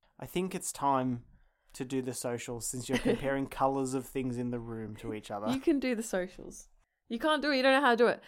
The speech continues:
Speaker 2: Okay, so if you want to contact us, you can <laughs> contact us on Facebook,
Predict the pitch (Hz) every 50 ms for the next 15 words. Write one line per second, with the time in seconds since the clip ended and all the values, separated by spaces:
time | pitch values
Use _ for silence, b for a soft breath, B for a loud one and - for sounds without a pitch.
0 | B B B 220 220 269 202 185 196 - - 233 233 233 247 269 - - 254 254
1 | 254 247 247 233 233 226 226 214 - 277 247 233 233 262 233 - - - 247 269
2 | 294 - - 240 233 - 247 240 - - - - - - 349 - - 247 - -
3 | - 214 220 220 - 202 196 190 202 196 - 196 190 202 214 214 - - - 262
4 | 359 440 - _ -